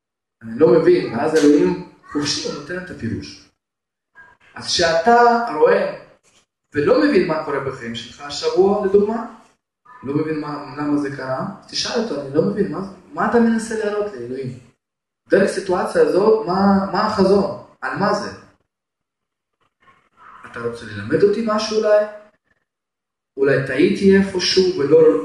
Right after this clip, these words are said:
אני לא רואה את הבעיה שלי, אולי זה אתה רוצה?" כל הזמן אנחנו צריכים לשאול אותו, אה, כדי להבין את הדרך שלנו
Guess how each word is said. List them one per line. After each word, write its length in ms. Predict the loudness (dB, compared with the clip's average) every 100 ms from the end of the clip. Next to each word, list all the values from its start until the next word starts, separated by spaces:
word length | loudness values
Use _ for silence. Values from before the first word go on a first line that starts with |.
| -8
אני 200 | -14 -2
לא 80 | 2 6
רואה 140 | 6
את 120 | 4
הבעיה 300 | 0 -2 0
שלי, 360 | 0 -2 2 4
אולי 320 | 4 4 -2
זה 240 | -2 -4
אתה 80 | -4
רוצה?" 260 | -8 -8 -10 -10 -12 -20 -20 _ _ _ _ _
כל 260 | 2 4 6
הזמן 380 | 4 4 2 2 0
אנחנו 220 | -6 -12
צריכים 420 | -18 -18 -14 -12
לשאול 300 | -12 -2 2 2
אותו, 300 | 2 0 -2 -4 -14 _ _ _ _ _ _ -20
אה, 840 | -14 -14 -14 -16 -16 -14 -14 -14 -18 -20 _ _ _ _ _ _ _ _ _ _ _ _ _ _ _ _ _ _ _ _
כדי 340 | -2 2 4
להבין 360 | 4 4 2 0
את 80 | -4
הדרך 320 | -6 -6 -6
שלנו 260 | -12 -14